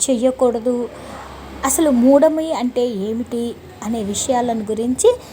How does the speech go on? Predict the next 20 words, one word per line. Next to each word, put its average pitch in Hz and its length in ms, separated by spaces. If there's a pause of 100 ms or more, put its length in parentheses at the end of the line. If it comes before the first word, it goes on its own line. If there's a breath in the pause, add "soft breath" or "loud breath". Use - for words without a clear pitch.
(220 loud breath)
మనం 320 220
ఈ 262 160
నందనవనంలో 233 920
తెలుసుకుందాము. 190 920 (240 loud breath)
ఇప్పుడు 269 640 (320 loud breath)
వచ్చే 269 580
మూఢమిని 247 800 (200 loud breath)
శుక్రమూఢ, 233 680
మౌఢ్యమి 220 840
అంటారు. 190 420 (100)
మూఢమి 226 480
అన్నా, 226 280
మౌఢ్యమి 220 800
అన్నా 208 220
అంటే 196 380 (440 loud breath)
మౌఢ్యమి 269 920 (460)
అనే 262 420
ఈ 302 260
సమయంలో, 285 960 (440 loud breath)
ఆ, 233 260